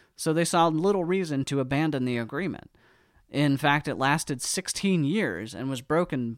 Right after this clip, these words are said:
by, of all companies, Honda, who introduced the Acura R L in two thousand five with a mind-blowing twenty-four more horsepower than the first,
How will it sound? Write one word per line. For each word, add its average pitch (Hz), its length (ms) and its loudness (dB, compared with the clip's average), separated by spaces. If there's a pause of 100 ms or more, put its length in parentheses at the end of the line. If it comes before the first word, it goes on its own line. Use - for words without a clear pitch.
by, 120 360 2
of 113 260 -4
all 151 220 4
companies, 120 560 0
Honda, 120 720 2 (240)
who 139 300 2
introduced 147 520 0
the 123 100 -4
Acura 123 520 -2
R 131 280 0
L 120 400 0
in 117 140 -2
two 123 220 -6
thousand 107 360 -4
five 117 420 -2
with 110 200 -8
a 87 160 -10
mind-blowing 104 840 -2 (400)
twenty-four 143 840 0
more 135 380 2
horsepower 104 680 -2
than 98 180 -8
the 101 160 -8
first, - 400 -10